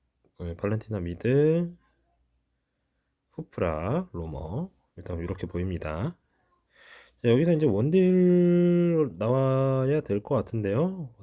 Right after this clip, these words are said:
더 내려가면은 원딜 쪽 브로디를 자를 확률이 높아서, 어, 아이리텔 <clears throat> 나쁘지 않네요.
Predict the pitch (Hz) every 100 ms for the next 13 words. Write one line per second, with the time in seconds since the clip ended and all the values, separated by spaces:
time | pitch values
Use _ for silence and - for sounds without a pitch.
0 | - 107 - 123 98 107 131 131 127 123
1 | 117 - - - - _ _ _ - 87
2 | 120 151 147 143 139 135 _ _ _ _
3 | _ _ - 101 156 160 143 127 143 143
4 | 143 139 131 127 117 127 127 107 87 -
5 | 113 - 95 113 - _ _ _ _ _
6 | _ _ _ - 110 120 - - 98 110
7 | - 123 127 - _ - _ _ - -
8 | - - - - - - - 120 82 87
9 | 120